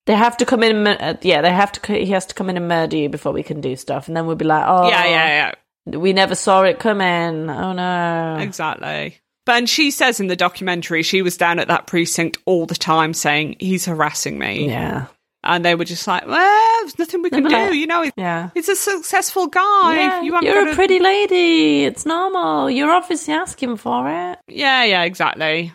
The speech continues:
Speaker 1: Mm.
Speaker 2: But things are gonna turn around for Linda.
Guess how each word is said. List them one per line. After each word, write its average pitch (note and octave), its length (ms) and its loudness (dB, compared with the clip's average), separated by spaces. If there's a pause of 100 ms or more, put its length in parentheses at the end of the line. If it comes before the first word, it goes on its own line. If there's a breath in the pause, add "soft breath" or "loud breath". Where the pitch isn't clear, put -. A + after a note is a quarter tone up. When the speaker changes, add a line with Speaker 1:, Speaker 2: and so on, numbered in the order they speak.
(100)
Speaker 1:
Mm. E3 460 -12 (300)
Speaker 2:
But - 580 2 (380)
things D4 240 -2
are C4+ 40 -12
gonna B3+ 180 -2
turn A#3 260 -4
around F#3 340 -4
for - 80 -16
Linda. E3 540 -8